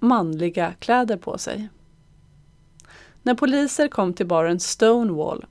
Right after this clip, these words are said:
fick folk nog. De började kasta mynt och flaskor på poliserna.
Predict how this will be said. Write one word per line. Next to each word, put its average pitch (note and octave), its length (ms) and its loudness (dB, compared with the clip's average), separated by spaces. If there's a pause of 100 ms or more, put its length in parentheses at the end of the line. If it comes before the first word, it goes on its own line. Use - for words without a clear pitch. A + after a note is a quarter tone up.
fick G#3+ 200 -4
folk - 340 -8
nog. G3 500 -6 (580)
De F3+ 180 -2
började E3+ 320 2
kasta F3+ 340 -4
mynt B3 460 0
och B3 160 -4
flaskor G3 540 0
på F3 220 -6
poliserna. - 640 -8